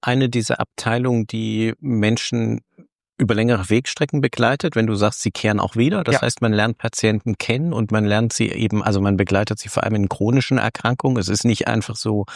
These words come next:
Speaker 1: äh, rein ins Krankenhaus, gesund werden und wieder raus,
Speaker 2: Genau.
Speaker 1: sondern es ist ein Stück Lebensbegleitung, die
Speaker 2: Ja.
Speaker 1: ihr da leistet, äh, mit diesem sehr breiten Blick auch auf die Menschen. Du hast es ja am Anfang gesagt,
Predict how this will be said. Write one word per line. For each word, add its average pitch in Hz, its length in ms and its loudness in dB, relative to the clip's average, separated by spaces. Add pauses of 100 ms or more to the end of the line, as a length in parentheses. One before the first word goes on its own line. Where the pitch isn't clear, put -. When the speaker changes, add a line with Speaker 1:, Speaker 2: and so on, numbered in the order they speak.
(420)
Speaker 1:
äh, 113 80 0
rein 104 440 2
ins 117 180 -2
Krankenhaus, 110 680 -2
gesund 107 360 0
werden 104 240 0
und 98 160 -2
wieder 98 160 -2
raus, 110 600 -4
Speaker 2:
Genau. 123 120 0
Speaker 1:
sondern 104 240 0
es 98 140 -4
ist - 420 -4
ein 120 60 2
Stück - 260 0
Lebensbegleitung, 135 880 0
die 123 80 2
Speaker 2:
Ja. 120 60 2
Speaker 1:
ihr 127 120 0
da 123 120 0
leistet, 135 560 -2 (580)
äh, 113 240 2
mit 113 220 2
diesem 107 560 0
sehr 101 320 2 (180)
breiten 107 380 0
Blick - 340 -2
auch 120 140 -2
auf - 160 -8
die 113 100 -2
Menschen. 113 360 -2
Du 110 40 2
hast 107 140 -2
es 117 100 -4
ja 113 80 2
am 95 80 0
Anfang 110 340 -2
gesagt, 104 560 -2